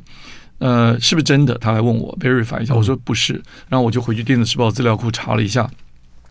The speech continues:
Speaker 1: 中国大陆二十八奈米的产能蛮厉害的，
Speaker 2: 嗯。
Speaker 1: 但绝对不是世界第一。台湾在二十八奈米的晶片的产能还是它大概四倍。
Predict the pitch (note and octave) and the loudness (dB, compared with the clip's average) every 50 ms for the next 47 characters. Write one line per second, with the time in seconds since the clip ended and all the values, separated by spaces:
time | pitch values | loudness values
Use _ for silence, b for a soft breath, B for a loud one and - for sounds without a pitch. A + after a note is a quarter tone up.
0 | - - - - - B B B B B B F3 E3+ E3 D#3 D#3+ D3+ C#3+ C#3+ D3+ | -20 -20 -20 -20 -20 B B B B B B 2 4 4 6 6 6 6 6 4
1 | C3+ - - C3 C3+ C#3+ C#3+ C#3 B2+ A#2 A2 G#2 A2 A2+ A#2 - A2 A2 G#2+ A2 | 4 4 4 4 6 6 6 4 4 4 2 2 0 -2 -2 -2 -4 -2 -2 -2
2 | A2 G#2+ A2 - - - - A2+ A2+ A#2+ A#2+ A#2+ A#2 A#2 G2+ - - - - - | 0 -2 -4 -6 -6 -4 0 2 2 4 4 4 2 2 0 -2 -4 -10 -8 -2
3 | C3 A#2+ A#2 C#3+ C#3 A#2 B2+ A#2+ A#2 A#2 A#2+ A#2 G#2 G#2+ - - - - - B2+ | 0 2 4 4 4 4 4 2 2 2 0 -2 -2 -2 -2 -2 -2 -2 -2 -4
4 | A#2+ C3+ - B2 A#2 B2+ B2+ B2 - B B B B B - C#3 C3+ C#3+ D#3 D#3+ | -6 -4 -4 -4 -4 -4 -4 -6 -8 B B B B B 2 4 4 6 6 4
5 | E3 D3+ D3+ D#3 D#3 D3 C3+ - C#3 C3+ C#3 C#3 C3+ B2 A#2+ A#2+ - - C3 A#2+ | 4 4 4 4 4 2 2 2 2 4 4 4 2 2 0 -2 -2 -4 -4 -4
6 | A#2 - C3 C3 B2+ C#3 C3+ A#2+ A#2 A#2 - A2+ - B2+ A#2+ A2+ A2 A2+ A2+ A2+ | -2 -2 0 0 0 0 0 0 0 -2 -4 -4 -4 -4 -4 -2 -2 -4 -4 -2
7 | A2 A2+ A2+ A2+ B2 B2 A#2+ A2+ G#2+ G2+ - - - A#2 A#2 A#2 C3 A#2+ B2 | -2 -2 -2 0 0 -2 -2 -2 0 0 -2 -2 -2 -4 -4 -4 -6 -6 -6